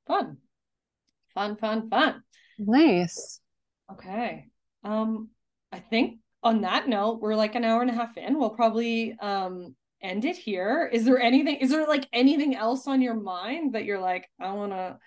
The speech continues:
Speaker 1: say or talk about, about your business, about the wine?" Is anything burning, like, just at the top of mind? Like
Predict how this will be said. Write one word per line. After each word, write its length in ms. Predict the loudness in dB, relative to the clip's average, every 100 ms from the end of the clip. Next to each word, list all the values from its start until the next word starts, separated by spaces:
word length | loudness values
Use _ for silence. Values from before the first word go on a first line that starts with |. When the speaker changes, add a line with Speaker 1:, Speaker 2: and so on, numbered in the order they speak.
| _ _
Speaker 1:
say 380 | -20 -6 0 0
or 100 | 0
talk 320 | -2 -2 -2
about, 200 | -2 -2
about 160 | -2 -4
your 100 | -8
business, 540 | 0 2 2 0 -2
about 340 | -2 -2 -4 -6 _ _ -14
the 80 | -4
wine?" 260 | 2 4
Is 160 | 4 0 4
anything 480 | 6 6 6 4
burning, 320 | 4 0 -2 -4
like, 160 | -8
just 140 | -8 -8
at 80 | -8
the 60 |
top 260 | -4 -4 -2
of 80 | -2
mind? 380 | -4 -6 -12 -20 _
Like 300 | -12 -12 -14